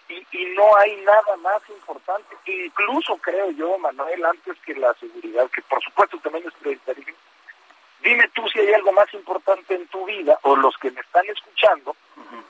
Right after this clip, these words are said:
Speaker 1: díganme si hay algo más importante en nuestra vida que un ser querido, que la vida de un ser querido, la salud de un hijo,
Speaker 2: Ujú.
Speaker 1: o la salud de una mamá. Entonces, ¿cómo, cómo, cómo puede ser que el dinero no se enfoque a que, pues,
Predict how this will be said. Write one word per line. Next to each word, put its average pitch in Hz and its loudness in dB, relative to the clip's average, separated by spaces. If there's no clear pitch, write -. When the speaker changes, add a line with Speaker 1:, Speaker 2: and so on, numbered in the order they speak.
Speaker 1:
díganme 190 2
si 202 -2
hay 190 4
algo 185 2
más 180 -2
importante 175 -6
en 165 -16
nuestra 165 -2
vida 180 2
que 190 -8
un 196 -8
ser 202 2
querido, 202 0
que 139 -6
la 147 6
vida 214 2
de 190 -8
un 196 -14
ser 208 -4
querido, 202 -12
la 320 2
salud 320 0
de 220 -4
un 233 -4
hijo, - 2
Speaker 2:
Ujú. - -16
Speaker 1:
o 175 4
la 175 4
salud 196 -2
de 233 -10
una 226 2
mamá. 214 2
Entonces, - -18
¿cómo, 233 -8
cómo, 226 0
cómo 247 0
puede 233 -2
ser 233 0
que 240 -4
el 220 -8
dinero 202 -4
no 214 0
se 233 -8
enfoque 208 0
a - 4
que, - -6
pues, 311 -16